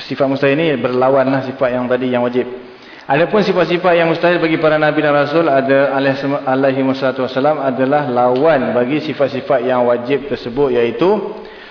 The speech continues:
khianat. Lawannya amanah. Maksudnya wajib Nabi itu amanah dan mustahil Nabi itu khianat. Dusta, lawan bagi benar. Maknanya mustahil Nabi itu berdusta.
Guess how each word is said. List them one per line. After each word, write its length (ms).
khianat. 560
Lawannya 560
amanah. 440
Maksudnya 220
wajib 400
Nabi 260
itu 140
amanah 480
dan 400
mustahil 400
Nabi 240
itu 160
khianat. 580
Dusta, 560
lawan 320
bagi 160
benar. 320
Maknanya 320
mustahil 560
Nabi 320
itu 80
berdusta. 560